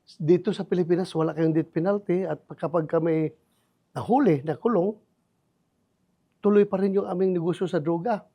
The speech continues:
Dahil safe na safe kami doon sa loob ng Bilibid at, ah, hindi na kami takot mahuli dahil nakakulong na kami. Hindi na kami takot na makasuhan dahil konbiktado na kami.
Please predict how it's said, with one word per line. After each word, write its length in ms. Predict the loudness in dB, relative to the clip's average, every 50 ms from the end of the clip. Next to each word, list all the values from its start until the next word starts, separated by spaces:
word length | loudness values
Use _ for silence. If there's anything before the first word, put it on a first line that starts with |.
| _ _ _ _ _ _ _ _
Dahil 240 | 0 2 4 4 4
safe 240 | 4 4 4 4
na 80 | 4 2
safe 240 | 4 4 2 2 2
kami 240 | 2 2 2 2 2
doon 80 | 0
sa 80 | 0 0
loob 240 | 0 0 2 0 0
ng 80 | 2
Bilibid 400 | 0 0 0 0 0 0 0 0
at, 160 | 0 -2 -2 0 2
ah, 240 | 4 4 4 2 0 -2 _ _ _ _ _ _ _ _ _
hindi 160 | -6 -4 -2
na 80 | -2 -2
kami 240 | -2 -4 -4 -4 -4
takot 240 | -6 -6 -8 -8 -8
mahuli 400 | -8 -10 -8 -6 -4 -2 -2 -2
dahil 320 | -2 -4 -4 -4 -6 -10 _ _ _ _ _ _
nakakulong 480 | -14 -12 -10 -8 -4 -2 -2 -2 -2 -2
na 60 | -4 -4
kami. 240 | -4 -4 -4 -6 _ _ _ _ _ _ _ _ _ _ _ _ -2
Hindi 160 | 2 4 4
na 80 | 4 4
kami 320 | 4 4 4 4 4 4
takot 320 | 4 2 2 0 -2 -2 -2
na 480 | 0 0 2 2 2 2 2 0 -2 -6 _ _ _ _ _ _ _
makasuhan 640 | -2 -2 0 0 -2 -6 -4 -4 -2 0 2 2 2
dahil 240 | 2 2 0 0 -2 -4 _ -18 -8 -2
konbiktado 560 | -2 0 0 0 2 4 4 4 4 4 2
na 80 | 0 2
kami. 320 | 2 2 4 2 2